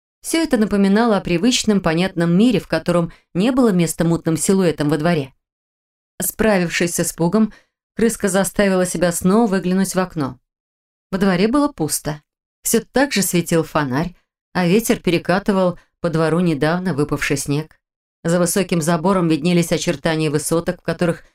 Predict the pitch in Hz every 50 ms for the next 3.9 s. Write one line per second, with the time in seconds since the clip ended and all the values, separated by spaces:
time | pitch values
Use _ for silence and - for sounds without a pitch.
0 | _ _ - 185 180 185 185 170 - 170 180 170 170 165 175 175 156 170 165 156
1 | - 190 180 165 156 165 170 151 151 180 226 233 202 156 151 - - 147 - -
2 | - - - 147 - - 135 139 - _ _ _ _ _ _ _ _ _ 392 359
3 | 311 233 202 196 185 - 190 180 180 208 214 208 - 202 190 175 165